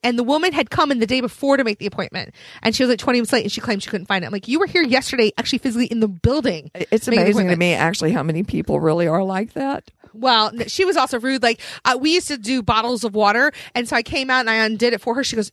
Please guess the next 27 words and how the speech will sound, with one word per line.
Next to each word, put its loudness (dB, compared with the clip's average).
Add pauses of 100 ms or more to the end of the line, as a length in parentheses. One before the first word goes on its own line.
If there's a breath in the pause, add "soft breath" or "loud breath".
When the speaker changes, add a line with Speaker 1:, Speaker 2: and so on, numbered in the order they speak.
Speaker 1:
"No, -4
you -4
touched -6
my -6
water. -4
I -6
can't -14
drink -12
it." -14
I'm -10
like, -10
"Okay." -2
So -4
I -6
drank -6
it -2
in -4
front 0
of -4
her, 2
got 2
another -2
one. 2
I 0
was -2
like, -2
"Okay, 4